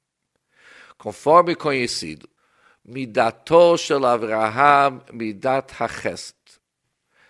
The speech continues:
A Midah, a virtude de Avraham, é a virtude da bondade, da benevolência.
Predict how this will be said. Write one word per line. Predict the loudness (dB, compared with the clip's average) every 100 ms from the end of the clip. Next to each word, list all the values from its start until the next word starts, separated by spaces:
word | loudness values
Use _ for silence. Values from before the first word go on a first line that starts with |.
| _ _
A | -2 -2
Midah, | -4 -10 0 4 4 2 -6 _ _ _ _ _
a | -12
virtude | -10 -8 -10 -10 -8 -6 -4 -4
de | 0
Avraham, | 0 0 -6 -8 -8 -12 -12 -16 _ _ _ _ _ _ -6
é | -4
a |
virtude | -4 -6 -8 -8 -6 -6 -4 -2 -2 -4 -10
da | -4 -2
bondade, | -2 -4 -8 -10 -12 -12 -20 _ -12
da | -10
benevolência. | -6 -6 -4 -6 -6 -8 -12 -16 -20 -20